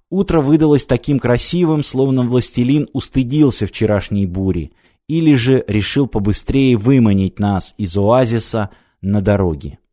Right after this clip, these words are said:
Я выбрался из палатки. Огляделся. Небо,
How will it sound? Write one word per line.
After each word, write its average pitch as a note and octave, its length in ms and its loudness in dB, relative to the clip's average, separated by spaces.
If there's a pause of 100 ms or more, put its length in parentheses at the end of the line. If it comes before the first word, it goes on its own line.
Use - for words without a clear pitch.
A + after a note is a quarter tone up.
(640)
Я A2 520 -2
выбрался G2+ 600 -2
из - 280 -12
палатки. E2+ 640 -8 (460)
Огляделся. F#2+ 800 -6 (680)
Небо, C#3+ 600 2